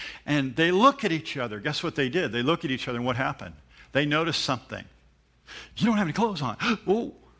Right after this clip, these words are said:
that's exactly what the scripture says. They, they saw that they were naked. Now, so there's something important here. There's a point here that, that I think the scripture is making. All of a sudden, they saw their nakedness, and every twisted and perverse thought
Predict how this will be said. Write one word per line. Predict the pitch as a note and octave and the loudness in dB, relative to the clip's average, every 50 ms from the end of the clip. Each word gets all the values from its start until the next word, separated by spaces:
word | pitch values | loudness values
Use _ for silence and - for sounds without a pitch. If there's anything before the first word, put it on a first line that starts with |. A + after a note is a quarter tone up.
| _ _ _ _ _ _ _ - - - | _ _ _ _ _ _ _ -20 -8 0
that's | - D#3 E3+ - | 0 2 2 2
exactly | F#3 C#3 G2+ - G2+ - G3 - - F#3+ | -2 -4 -4 0 0 0 0 0 -4 -4
what | E3 D3 C#3 | -4 -4 -4
the | - - | -4 -8
scripture | - - - A#2+ - - A#2+ | -6 -6 -6 -6 -4 -4 -4
says. | - - - - B2 F#2 | -4 -4 -4 -4 -4 0
They, | G#2 C#3+ C3+ C#3+ C#3 - - - - | 0 0 0 0 -4 -8 -12 -6 -4
they | D3+ D#3 | -2 -2
saw | - - - - F3 G3 A#3+ | -2 -2 0 2 2 2 2
that | B3 A3 G#3 - | 0 -2 -4 -4
they | - C3+ C3 | -4 -2 -2
were | C#3 C3+ C#3+ | -2 -2 -2
naked. | D3+ D3+ F3 G#3 A3+ A#3+ A#3 - - A2+ F#2+ F2 D#2+ - - - | 0 0 2 2 2 2 0 0 -4 -6 -6 -6 -10 -12 -6 -4
Now, | B2 A2 | -4 -2
so | - - | -2 -2
there's | D3+ C3+ - | -2 -2 -2
something | - - G3+ F#3 - A3 G3+ | -2 -2 -2 -2 -2 -2 -2
important | G3 G3 - - G#3+ G#3+ G#3+ G#3 G3 E3+ | -2 -2 0 0 0 0 0 -2 -2 -2
here. | D3+ C3+ B2 A2+ A#2 C3+ - - - - - - - - | 0 0 0 0 -2 -4 -8 -12 -16 -16 -14 -14 -14 -8
There's | - B2+ | -6 -6
a | A#2 C3 | -6 -6
point | - - - - G3 G#3 G3+ G3+ | -6 -4 -2 0 0 2 0 -2
here | - C3 A#2+ A#2 A#2+ | -2 0 0 0 0
that, | A2 A#2+ A2+ A2+ G#2+ - - - - - - - _ | 0 0 -2 -2 -2 -6 -14 -20 -20 -20 -20 -14 _
that | - B2 | -4 -2
I | B2 | -2
think | B2 C#3+ C3 - | -2 -2 -4 -4
the | D3 | -6
scripture | - - - - C#3+ C#3 - - C3+ B2+ A#2+ | -10 -8 -4 -4 -4 -2 -2 0 0 0 0
is | A2 F#2 | 0 0
making. | B2+ B2+ C3 C#3+ D3 C#3+ - - G2 F2+ - - - _ _ _ _ _ _ - - - - - - - - - - | 0 2 2 2 0 -2 -4 -6 -6 -8 -10 -14 -20 _ _ _ _ _ _ -20 -20 -20 -20 -20 -20 -20 -20 -4 0
All | A#2 C3+ E3 F3+ | 2 4 4 4
of | F3 | 2
a | F3 D3+ | 0 0
sudden, | - - E3+ D#3+ D#3 E3 | 0 0 0 0 0 0
they | E3 D3 | -2 -2
saw | - - - D#3 C#3+ D3 D#3 | -2 0 0 2 2 2 2
their | C#3 C3 A#2+ | 2 0 0
nakedness, | A#2 B2+ C#3+ D3 E3 - - C#3 F#2+ G2 G2+ G2 G2+ B2+ - - - - - - - _ _ _ _ _ - - - - - - | 2 2 2 0 0 -2 -4 -6 -6 -4 -6 -4 -4 -4 -4 -4 -4 -6 -8 -14 -20 _ _ _ _ _ -20 -20 -20 -20 -2 0
and | D3 D3 D3 C#3+ - - - | 0 0 0 -2 -8 -6 0
every | D3 E3+ G3 G#3+ G#3 F#3+ G3+ A#3+ B3 B3 A#3 | 0 2 2 2 0 -2 -2 -2 0 0 0
twisted | - - - - - - - A3 G3 - - - G#3+ G3 | -2 -2 -4 -4 -4 -2 0 0 0 0 0 -2 -2 0
and | E3+ D#3 B2 | 0 -2 -2
perverse | - - - C3+ - D3 D3 C#3+ - - | -4 -4 -6 -4 -2 -2 -2 0 0 -2
thought | - - - G3 F#3 E3 B2 A#2 B2+ - - | -4 -2 -2 0 2 2 2 0 -2 -4 -10